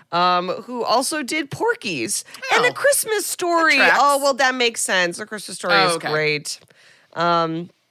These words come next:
Speaker 1: and I guess they're like, "Oh, you did a Christmas movie. We'll have you do A Christmas Story." And they were right. That's an
Speaker 2: Yeah,
Speaker 1: excellent
Speaker 2: that,
Speaker 1: film.
Speaker 2: that really is great.
Speaker 1: It tracks. Um, and it was written by Roy Moore, who I,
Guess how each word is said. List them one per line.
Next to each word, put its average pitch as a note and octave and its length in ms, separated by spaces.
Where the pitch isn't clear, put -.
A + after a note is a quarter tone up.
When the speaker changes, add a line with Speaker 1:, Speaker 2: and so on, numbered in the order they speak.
Speaker 1:
and G3+ 200
I A3 160
guess C4 180
they're A#3+ 140
like, A3+ 180
"Oh, D#4 140
you D#4+ 180
did D4 140
a A#3 40
Christmas A#3 360
movie. B3 240
We'll A3 140
have G#3 180
you G#3 80
do F3+ 180
A E3+ 60
Christmas G#3+ 340
Story." F#3+ 260
And G#3+ 120
they A3 80
were A#3 100
right. E3 260
That's E3 200
an F3 60
Speaker 2:
Yeah, E3 80
Speaker 1:
excellent C#3+ 260
Speaker 2:
that, E3 100
Speaker 1:
film. E3+ 260
Speaker 2:
that D#3 160
really C#3+ 380
is C3+ 120
great. B2+ 200
Speaker 1:
It F#3 120
tracks. D#3+ 480
Um, F3+ 580
and E3+ 320
it G3 100
was F3 220
written G#3 360
by F3+ 240
Roy F#3+ 420
Moore, A3 400
who B3 120
I, F#3 200